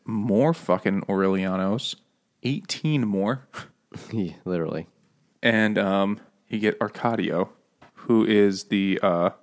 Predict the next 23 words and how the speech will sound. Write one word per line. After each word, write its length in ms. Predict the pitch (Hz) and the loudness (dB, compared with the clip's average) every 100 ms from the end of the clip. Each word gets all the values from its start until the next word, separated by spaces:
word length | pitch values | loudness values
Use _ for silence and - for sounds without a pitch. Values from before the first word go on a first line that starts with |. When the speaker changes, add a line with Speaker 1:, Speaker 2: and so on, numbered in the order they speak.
| _ _ _ | _ _ _
Speaker 1:
Jose 340 | - 127 113 113 | -6 -4 2 2
Arcadio's 720 | 110 107 107 98 98 95 104 | 2 2 0 2 0 -2 -2
bastard, 580 | 95 92 110 - - - | 2 2 0 -6 -8 0
right? 220 | 107 160 - - _ _ _ | 2 2 0 -20 _ _ _
Is 60 | - | -2
that 160 | 101 110 | 0 4
who 80 | |
he 80 | 135 | 6
is? 260 | 147 165 - _ _ _ - | 6 4 -2 _ _ _ -20
Speaker 2:
He 280 | - 113 104 | -8 -4 -2
is, 240 | 104 104 | -2 -2
yeah, 260 | 110 104 85 | 0 0 -2
he's 320 | 92 104 92 107 | -2 -4 -4 -6
Jose 240 | 104 98 | -2 2
Arcadio's 460 | 104 98 107 101 90 | 2 0 0 0 0
bastard 300 | 92 - 85 | -4 -4 -8
with 180 | 80 - _ | -8 -10 _
Pilar 680 | - 95 90 92 92 92 87 _ _ | -4 -2 0 0 0 -2 -4 _ _
Ternera, 680 | - 85 85 92 90 78 78 - - - | -8 -6 -4 -4 -2 -4 -8 -14 -20 -10
the 460 | 87 85 80 80 73 _ _ _ _ _ _ | -6 -6 -6 -8 -12 _ _ _ _ _ _
prostitute 680 | - 90 90 92 - 76 62 _ _ _ _ | -4 -4 -4 -10 -6 -8 -8 _ _ _ _
brothel 580 | 87 90 80 90 73 55 | -2 -2 0 -4 -4 -6
leader, 480 | 67 80 73 67 69 | -8 -8 -6 -8 -10